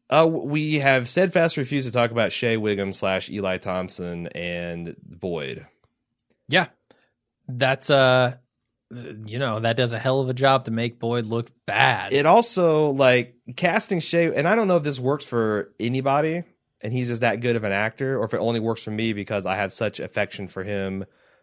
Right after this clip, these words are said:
Speaker 1: uh, in Boardwalk Empire. But he, he's just such a sketch of a character.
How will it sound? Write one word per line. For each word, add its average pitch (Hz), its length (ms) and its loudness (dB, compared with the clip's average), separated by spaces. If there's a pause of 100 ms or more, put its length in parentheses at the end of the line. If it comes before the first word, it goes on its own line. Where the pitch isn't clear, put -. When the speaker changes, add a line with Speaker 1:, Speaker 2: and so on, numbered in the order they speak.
(220)
Speaker 1:
uh, 92 360 0
in 98 120 -8
Boardwalk 101 420 -2
Empire. 82 680 -6 (540)
But 113 520 0 (1400)
he, 180 200 -2
he's 175 180 -2
just 208 140 0
such 202 180 4
a 127 140 2
sketch - 460 2
of 98 100 0
a 92 60 -6
character. 90 840 0